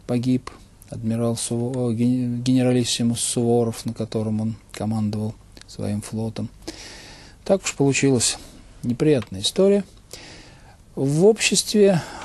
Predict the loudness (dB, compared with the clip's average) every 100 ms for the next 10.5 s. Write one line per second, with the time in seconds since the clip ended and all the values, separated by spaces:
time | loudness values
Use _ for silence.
0 | -10 -2 2 2 4 4 6 6 6 6
1 | 6 4 -2 -18 -20 -20 -20 -14 -4 2
2 | 2 2 -2 -4 -12 -16 -12 -12 -12 -14
3 | -14 -18 -20 -20 -20 -20 -20 -20 -20 -20
4 | -20 -20 -6 -6 -4 -10 -10 -16 -16 -16
5 | -18 -20 -20 -20 -20 _ -18 -18 -18 -20
6 | -20 -20 -20 -20 -20 -20 -16 -4 -2 2
7 | 4 2 0 -2 -2 -4 -4 -8 -10 -16
8 | -20 -20 -20 -20 -20 -20 -20 -20 -16 -10
9 | -6 -2 0 0 0 -2 -2 -2 -4 -2
10 | 0 2 2 2